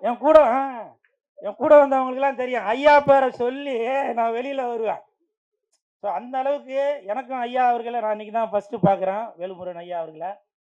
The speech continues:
இருந்தாலும் என் இதயத்தோட கலந்துருக்கிறாரு, என்னுடைய பேங்க் சேமிப்பை பாதுகாத்து கொடுத்துட்டு இருக்காரு. அவருக்கு என் மனமார்ந்த நன்றி.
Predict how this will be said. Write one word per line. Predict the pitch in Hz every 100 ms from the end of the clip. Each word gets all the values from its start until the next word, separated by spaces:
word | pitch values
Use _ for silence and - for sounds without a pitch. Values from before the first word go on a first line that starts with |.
| _ _
இருந்தாலும் | 147 240 247 233 247 240
என் | 190 175
இதயத்தோட | 175 208 220 220 226 226
கலந்துருக்கிறாரு, | 196 208 208 190 180 180 175 208 226 _ _ _
என்னுடைய | 127 180 202 196 190 180 151
பேங்க் | 196 226 202 185
சேமிப்பை | 202 202 185 190 180
பாதுகாத்து | 151 175 185 190 190
கொடுத்துட்டு | 170 180 190 165
இருக்காரு. | 165 160 180 208 _ _ _
அவருக்கு | 139 185 196 185
என் | 185
மனமார்ந்த | 180 190 202 214 208
நன்றி. | 190 185 185 214 226